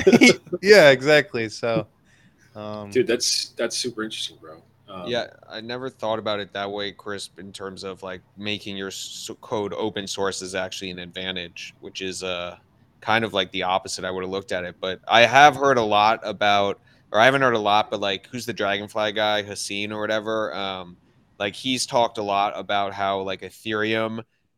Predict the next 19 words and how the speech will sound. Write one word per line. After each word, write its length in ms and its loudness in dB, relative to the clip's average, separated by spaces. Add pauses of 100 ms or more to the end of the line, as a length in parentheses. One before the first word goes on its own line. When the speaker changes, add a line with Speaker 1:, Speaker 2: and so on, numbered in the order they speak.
(140)
Speaker 3:
is 460 -4 (300)
basically 560 -4
unforkable 840 -4
at 120 -4
this 140 -8
stage 440 -6
because 400 -10
of, 160 -10
like, 320 -6
the 160 -10 (260)
DeFi 420 -4
protocols 580 -8
that 100 -10
are 80 -6
built 400 -6
on 180 -12
top 340 -8
of 120 -14
it. 180 -16